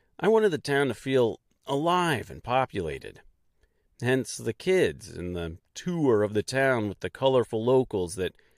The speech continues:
you know, really contribute little to nothing to the actual plot. There's also a strange moment when we see Mister as maybe a little more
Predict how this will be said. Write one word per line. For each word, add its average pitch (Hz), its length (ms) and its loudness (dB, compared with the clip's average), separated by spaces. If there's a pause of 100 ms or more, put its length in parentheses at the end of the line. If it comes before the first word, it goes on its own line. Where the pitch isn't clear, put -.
(200)
you 156 140 -6
know, 120 260 0
really 143 400 2
contribute 127 720 0
little 135 420 2
to 123 140 -4
nothing 147 640 0
to 139 120 -6
the 135 140 0
actual 135 380 0
plot. 147 380 2 (1080)
There's 175 600 0
also 202 340 4
a 123 60 6
strange 143 580 2
moment 123 540 4
when 107 180 -2
we 101 80 -2
see 131 260 -2
Mister 113 460 2
as 95 160 -2
maybe 247 380 -4
a 208 80 2
little 170 340 2
more 131 420 2